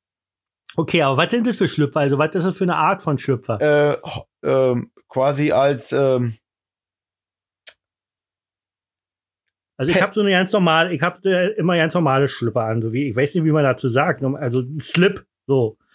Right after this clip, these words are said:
Speaker 1: Ich kann
Speaker 2: Hm.
Speaker 1: zum Beispiel keine Boxershorts leihen.
Speaker 2: Ja, wir haben, ich hab
Speaker 1: Wenn das
Speaker 2: mir
Speaker 1: halt so rumhängt.
Speaker 2: eine Männerpanty an.
Speaker 1: Männerpanty. Das können aber nur Leute machen, die schlank sind. Ja, gut, das kannst du ja, deswegen ja.
Speaker 2: Ich bin schlank, ja.
Speaker 1: Ja.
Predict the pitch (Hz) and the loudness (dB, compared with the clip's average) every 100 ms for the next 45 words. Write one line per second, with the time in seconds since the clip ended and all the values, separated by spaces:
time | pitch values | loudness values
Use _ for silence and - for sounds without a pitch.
0 | _ _ _ _ _ - - 170 98 160 | _ _ _ _ _ -20 -4 0 0 0
1 | 180 170 151 - 170 147 143 - 156 - | 2 0 0 0 0 0 -2 -2 -4 -2
2 | 98 - 110 110 107 110 160 143 170 185 | -4 -4 -2 -2 -2 0 0 0 0 -2
3 | - 139 175 139 165 - 139 147 123 147 | -4 -2 0 0 2 2 2 0 2 2
4 | 135 127 117 147 147 139 170 180 123 117 | 2 2 0 -2 0 0 2 0 0 -2
5 | 107 - 107 92 90 85 _ _ _ _ | -2 -2 -2 -2 -4 -8 _ _ _ _
6 | _ _ - - _ 127 127 139 175 247 | _ _ -20 -20 _ 0 2 4 2 2
7 | - - - 143 123 131 117 107 _ _ | -2 -4 0 0 0 -2 -4 -6 _ _
8 | 127 120 - 180 202 185 180 180 185 190 | -2 -2 0 2 2 4 4 2 2 2
9 | 185 180 185 - 180 185 120 120 139 165 | 2 0 -2 0 0 0 -2 0 2 4
10 | 156 - 117 147 147 - 110 101 101 113 | 2 0 -4 -4 -4 -4 -2 -2 -2 -4
11 | 131 127 107 98 _ - 92 - 113 120 | -2 0 -2 -4 _ -10 -10 -2 0 0
12 | - 165 127 92 87 87 110 131 _ _ | 2 2 2 0 0 2 0 -4 _ _
13 | - 131 127 | -2 -2 -2